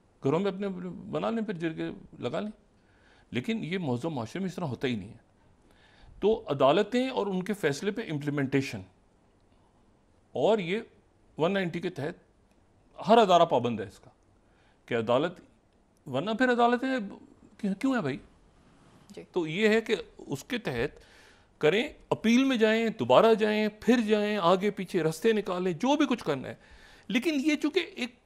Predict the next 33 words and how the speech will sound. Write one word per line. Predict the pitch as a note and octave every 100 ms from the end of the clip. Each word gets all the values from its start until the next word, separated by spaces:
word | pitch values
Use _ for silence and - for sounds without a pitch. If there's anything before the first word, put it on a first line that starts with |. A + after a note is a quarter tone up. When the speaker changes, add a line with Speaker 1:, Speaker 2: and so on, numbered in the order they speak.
| -
Speaker 1:
वो | F3+ C4+ C#4
सिस्टम | - A3+ - D4+ D4
को | A3
समझ | G3+ A#3+
नहीं | C#4 C4
आ |
रहा | G3+ A#3
ना, | D#4 - - - - _ _ _ _ _ _ _ -
मतलब | F#3+
पैंतालीस, | G3+ F#3+ F#3+ G3 G3
सैंतालीस, | F#3 F3 E3+ F3+
पैंतालीस, | F3 E3 - F3+
सैंतालीस, | G3 F3 - D#3+ F3+
वो | E3 F#3+
मामला | D#3 C#3+ E3
चल | D#3+ C#3+
रहा | D3 D3
है, | C#3+
खुद | - A3
ये | C#4 C4+ - C4+
एक्सेप्ट | F3+ G#3 G3+
नहीं | G#3+
करना | F#3 C3
चाहिए | - -
था | -
मियाँ | C3 C3
साहब | C3+ C3
को, | - F#3+ - - - _ -
ये | D3+
जो | C#3
भी | C3+
फार्मूला | C3+ G2 G2+ G2
था, | - -